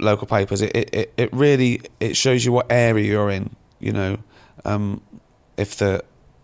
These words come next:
if the front cover is, you know, um, woman finds tree in hat, you know that it's probably not a high crime rate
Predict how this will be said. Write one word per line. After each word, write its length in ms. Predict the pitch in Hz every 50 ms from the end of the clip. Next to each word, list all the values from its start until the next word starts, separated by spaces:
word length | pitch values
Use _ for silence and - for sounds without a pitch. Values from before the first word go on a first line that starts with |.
| _ _ _ _
if 200 | - 110 - -
the 80 | - 101
front 320 | - - 123 120 110 95
cover 280 | - 110 107 104 104 101
is, 260 | 101 101 - - - - _ _ _ - - -
you 80 | - 104
know, 180 | 98 98 101 - - - - - - - - - -
um, 280 | 101 101 104 98 - -
woman 500 | - 107 107 104 104 101 104 104 107 - - - - -
finds 420 | - - 113 113 107 101 101 101 -
tree 380 | - - 110 104 98 98 98
in 220 | 92 - - 98 95
hat, 280 | 104 107 104 95 - - _ _ - - - - - - -
you 140 | - 110 120
know 260 | 120 127 127 120 117
that 140 | 113 - -
it's 120 | - 113 -
probably 280 | - 131 110 117 123
not 180 | 117 123 110 -
a 40 | 107
high 220 | 110 123 113 107
crime 400 | - - - 127 120 117 110 104
rate 240 | 101 95 95 - -